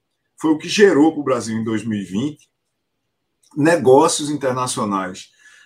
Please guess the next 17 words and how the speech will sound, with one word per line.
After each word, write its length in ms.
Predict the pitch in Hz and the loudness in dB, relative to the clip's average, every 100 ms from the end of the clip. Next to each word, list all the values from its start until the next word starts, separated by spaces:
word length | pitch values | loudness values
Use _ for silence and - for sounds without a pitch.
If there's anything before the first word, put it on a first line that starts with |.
| - | -6
da 220 | 110 117 | 0 4
ordem 400 | 117 160 175 135 | 6 6 6 0
aproximada 640 | 127 120 117 110 101 101 | -2 -6 -6 -4 -4 -4
de 100 | 101 | -2
cento 440 | 110 - 170 202 196 | 2 2 2 0 -4
e 60 | |
dez 380 | 123 110 104 101 | -4 0 2 0
bilhões 800 | 95 - 196 196 147 151 202 196 | -8 -4 -4 2 4 4 4 2
de 160 | 165 147 | 2 2
reais 560 | 127 95 113 147 - | 2 -2 -2 -4 -6
com 240 | - 151 139 | -8 -6 -4
saldo 480 | - 135 180 180 | 0 0 0 -4
líquido, 340 | 143 147 - - | 0 -2 -2 -2
bilhões 360 | 147 131 165 | 0 2 2
de 100 | 147 | 0
dólares, 500 | 151 104 123 165 165 | -2 2 4 4 2
desculpe, 400 | 135 - 131 143 | -8 -8 -6 -6